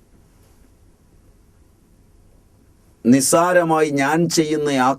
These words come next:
കർമ്മത്തെ കാണാതിരിക്കുന്നത്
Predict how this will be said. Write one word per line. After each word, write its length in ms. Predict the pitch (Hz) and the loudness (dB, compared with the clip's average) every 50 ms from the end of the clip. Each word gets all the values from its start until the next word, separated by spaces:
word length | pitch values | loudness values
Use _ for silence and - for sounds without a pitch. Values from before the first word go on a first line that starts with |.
| - | 0
കർമ്മത്തെ 440 | 139 113 113 113 110 104 - 87 76 - - - - - _ _ _ _ _ _ - _ - - _ _ _ _ - - _ _ _ _ _ _ _ - _ _ _ _ _ _ _ _ _ _ _ _ _ _ _ _ _ _ _ _ _ _ _ _ _ _ _ _ _ _ _ _ _ _ _ _ _ _ _ _ _ _ _ _ - _ _ _ _ _ - - - - - - - - - | 0 0 2 0 0 -2 -4 -6 -10 -12 -14 -20 -20 -20 _ _ _ _ _ _ -20 _ -20 -20 _ _ _ _ -20 -20 _ _ _ _ _ _ _ -20 _ _ _ _ _ _ _ _ _ _ _ _ _ _ _ _ _ _ _ _ _ _ _ _ _ _ _ _ _ _ _ _ _ _ _ _ _ _ _ _ _ _ _ _ -20 _ _ _ _ _ -18 -16 -16 -16 -16 -14 -6 -2 0
കാണാതിരിക്കുന്നത് 1120 | 127 139 165 185 196 208 214 - - 220 214 185 190 180 - - 185 185 180 165 160 156 | 0 2 0 0 -2 0 0 0 0 0 -2 -2 -4 -2 -2 0 2 2 2 2 2 0